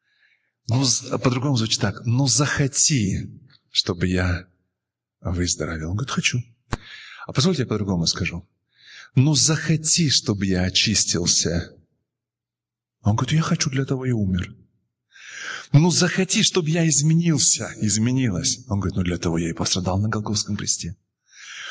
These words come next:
"Ну, ну, захоти, чтобы во мне внутренность переродилась, чтобы сердце открылось,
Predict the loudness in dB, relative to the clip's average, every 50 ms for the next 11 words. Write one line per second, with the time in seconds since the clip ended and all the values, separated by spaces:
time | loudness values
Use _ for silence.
0 | -12 -12 -6 0 2 4 4 4 2 0 0 2 2 4 4 4 4 2 2 2
1 | 2 0 0 0 0 2 2 2 2 2 0 0 0 2 2 2 2 4 4 4
2 | 2 2 0 -4 -4 0 2 2 2 2 2 0 0 0 0 0 2 2 2 4
3 | 4 2 2 2 2 2 4 4 4 4 2 2 2 0 -2 -4 -4 0 0 0
4 | 2 2 2 2 2 2 2 2 2 0 0 0 0 0 2 2 2 2 2 2
5 | 2 2 0 -2